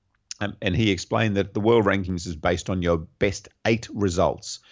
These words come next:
and Ma Long only played seven events, so he missed out on points from one event. This will mean that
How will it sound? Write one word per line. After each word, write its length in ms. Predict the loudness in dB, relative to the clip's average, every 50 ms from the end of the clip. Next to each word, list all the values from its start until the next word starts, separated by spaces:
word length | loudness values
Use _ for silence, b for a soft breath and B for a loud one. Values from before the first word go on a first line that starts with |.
| b b b b b b b -4
and 280 | -2 0 0 0 0
Ma 280 | -2 0 2 4 4 4
Long 320 | 4 4 4 2 2 0
only 260 | -2 -2 -2 -2 -2
played 380 | -4 -4 -2 0 0 0 0 -2
seven 400 | -6 -6 -2 -2 0 0 0 0
events, 480 | 2 2 2 0 0 -4 -8 -12 -12 -12 -12
so 340 | -8 -2 0 2 2 2 2
he 220 | 0 0 0 0 0
missed 300 | 0 0 -2 -2 -2 0
out 160 | 2 2 2
on 160 | 2 -2 -2
points 340 | -4 -2 0 0 0 0 -2
from 200 | -4 -2 0 2
one 140 | 2 4 2
event. 340 | 4 2 2 0 0 -2 -8 b b b b b b b b b _ -8
This 340 | -2 0 0 0 0 0 0
will 120 | 2 2
mean 340 | 4 4 4 4 2 2 2
that 200 | 2 2 0